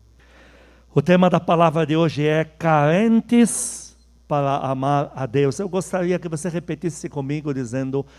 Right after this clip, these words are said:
"Eu sou carente para amar a Deus." A palavra de Deus é muito clara,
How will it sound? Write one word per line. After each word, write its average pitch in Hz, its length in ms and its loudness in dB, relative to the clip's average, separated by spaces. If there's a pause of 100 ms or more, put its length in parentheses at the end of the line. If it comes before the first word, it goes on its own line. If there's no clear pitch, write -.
(240)
"Eu 175 380 0
sou - 400 4
carente 156 840 -4 (1500)
para 135 280 2
amar 135 300 0
a 131 100 4
Deus." 107 640 -8 (1800)
A 156 80 -8
palavra 180 460 4
de 156 100 0
Deus 156 320 -2
é 151 40 2
muito 156 280 -2
clara, 147 720 -2